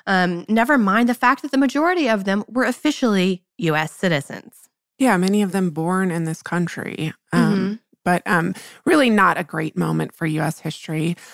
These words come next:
Speaker 2: Uh, so in this statement by the cab driver, we're really glimpsing the systemic racism of this era. So not that Vogue acknowledged that, I'm sure, um, but systemic racism is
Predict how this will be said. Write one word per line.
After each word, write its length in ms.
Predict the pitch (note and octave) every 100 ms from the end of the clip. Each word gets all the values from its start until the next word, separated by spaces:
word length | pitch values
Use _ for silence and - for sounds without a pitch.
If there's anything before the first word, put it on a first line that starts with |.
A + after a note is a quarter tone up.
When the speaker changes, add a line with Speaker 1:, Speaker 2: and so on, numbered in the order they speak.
| - -
Speaker 2:
Uh, 260 | F#3+ F#3 -
so 380 | G#3 - B3+ A3+
in 200 | B3+ B3
this 140 | C4
statement 480 | - - C4 A3+ G#3
by 140 | G3 F#3
the 100 | F#3
cab 280 | - G#3+
driver, 420 | F3+ F3 E3+ E3 D#3+
we're 140 | E3+
really 240 | F3 F#3+
glimpsing 440 | E3+ D#3+ D#3+ F#3+ E3+
the 100 | D3+
systemic 540 | - F3 - F3 F3
racism 540 | D3+ D3+ - A#3 C#4 C4
of 60 |
this 180 | C4 B3+
era. 340 | A#3 A#3+ A#3+ A#3+ - - _
So 160 | - A3+
not 300 | A3 B3 B3
that 140 | A#3
Vogue 260 | F3+ G3+ G3
acknowledged 600 | F#3 F#3 F3 G3 F3 -
that, 300 | D#3 C#3+ D#3+ -
I'm 160 | D#3
sure, 540 | E3 - D3+ C#3+ F3+ -
um, 240 | E3+ D3+ D3
but 160 | -
systemic 480 | - F#3 - G3 F#3
racism 560 | F3 F3 F#3 F3+ E3+ -
is 280 | F3+ F3